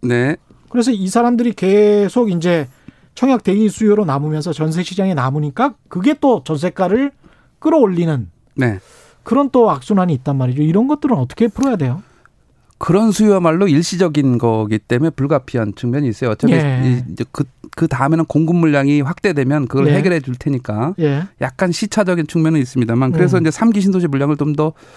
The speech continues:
Speaker 1: 확대해서 그런 수요를 좀 충당을 해야 될 필요가 있다는 거고요.
Speaker 2: 음.
Speaker 1: 아, 그리고 이제 청약 대기 수요로 인해서 뭐 전세에 안주하는 수요는 분명히 있고, 말씀드린 대로 이제 전세 가격 올라가는 것은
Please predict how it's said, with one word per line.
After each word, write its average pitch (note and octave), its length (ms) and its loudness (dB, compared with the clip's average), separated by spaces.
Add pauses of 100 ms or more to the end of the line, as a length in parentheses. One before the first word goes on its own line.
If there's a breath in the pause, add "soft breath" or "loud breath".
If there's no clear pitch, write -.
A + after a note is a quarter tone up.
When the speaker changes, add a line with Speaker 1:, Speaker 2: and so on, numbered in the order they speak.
(180 loud breath)
Speaker 1:
확대해서 G3 920 0
그런 D#3+ 240 0
수요를 E3+ 360 0
좀 D3+ 180 -4
충당을 G#3 420 0
해야 G3+ 140 0
될 E3 120 -2
필요가 D3+ 280 -6
있다는 D3+ 420 -2
거고요. G#2+ 880 -4
Speaker 2:
음. C#3 300 0 (680 loud breath)
Speaker 1:
아, C3+ 300 0
그리고 G3 300 -2
이제 F3 400 0 (140)
청약 C4+ 340 0
대기 F3+ 240 2
수요로 E3 600 2
인해서 C3+ 840 0
뭐 B2 280 -2
전세에 F3 360 0
안주하는 C#3+ 480 0
수요는 C#3+ 320 -2
분명히 D#3+ 360 -2
있고, B2 520 -2 (440 soft breath)
말씀드린 E3+ 500 -2
대로 E3+ 200 0
이제 D#3+ 120 -2
전세 D#3 300 0
가격 D#3+ 260 0
올라가는 C#3 380 0
것은 B2+ 680 -4